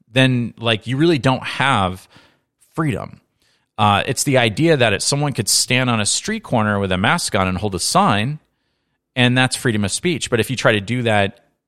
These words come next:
in a digital form, there's a lot of consensus within the government to try to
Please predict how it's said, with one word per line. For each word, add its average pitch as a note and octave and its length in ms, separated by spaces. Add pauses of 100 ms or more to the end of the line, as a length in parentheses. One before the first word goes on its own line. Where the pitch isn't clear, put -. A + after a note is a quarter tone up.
(120)
in A#2 120
a G#2+ 80
digital A2 380
form, G2 680
there's G#2+ 420
a - 100
lot A2+ 560
of G2+ 520 (1600)
consensus A2 920
within A#2+ 420
the A#2+ 80
government F2+ 600
to - 140
try C3 420
to A2+ 260